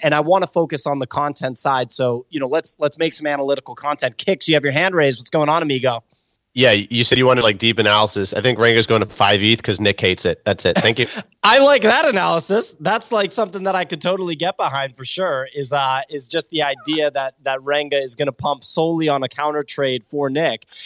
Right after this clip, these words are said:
Speaker 1: But yeah, there isn't that much else happening in the market. Like Jesse said earlier, I like his thesis of it's an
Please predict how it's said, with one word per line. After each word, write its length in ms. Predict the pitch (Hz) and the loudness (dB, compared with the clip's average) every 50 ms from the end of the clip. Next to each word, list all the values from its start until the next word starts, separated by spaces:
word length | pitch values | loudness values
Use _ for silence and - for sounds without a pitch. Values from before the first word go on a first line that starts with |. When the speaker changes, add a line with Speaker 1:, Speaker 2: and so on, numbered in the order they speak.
| - - - | -16 -8 -2
Speaker 1:
But 120 | - 180 | 0 2
yeah, 120 | 202 262 240 | 4 4 2
there 220 | 143 160 170 202 | 2 2 2 2
isn't 240 | 254 226 262 233 185 | 2 2 0 0 0
that 140 | 208 185 175 | -2 0 0
much 200 | 180 175 165 - | -2 -2 0 0
else 300 | 190 170 208 - - - - | 0 0 0 -2 -4 -8 -6
happening 440 | - - 165 185 - 185 165 156 | -4 -2 -2 -2 -2 -4 -4 -2
in 40 | 151 | -2
the 60 | 143 | -2
market. 400 | 139 143 175 196 190 165 143 147 _ | 0 0 0 0 0 -4 -6 -6 _
Like 440 | 160 139 139 160 196 233 233 - - | -8 -2 0 2 2 2 0 -4 -8
Jesse 400 | 123 120 151 175 190 - - 226 | -6 -2 -2 -2 -2 -2 -4 -8
said 260 | 190 - 190 170 160 156 | -4 -2 -2 -2 -2 -2
earlier, 380 | - 156 165 190 190 170 156 143 | -4 -2 -2 0 0 0 0 0
I 140 | 135 156 175 | 0 0 0
like 320 | 170 151 147 151 160 - | 0 0 0 0 0 -2
his 240 | - - 170 151 - | -6 -6 -6 -6 -6
thesis 500 | - 180 180 180 - - 190 180 - - - 147 | -6 -4 -4 -4 -2 -2 -2 -2 -2 -4 -2 2
of 340 | 147 139 139 135 131 120 _ - - - - - _ _ _ _ _ | 2 4 4 2 0 -4 _ -20 -20 -20 -20 -20 _ _ _ _ _
it's 200 | 196 175 - 175 | -4 -2 -2 -4
an 100 | 170 | -4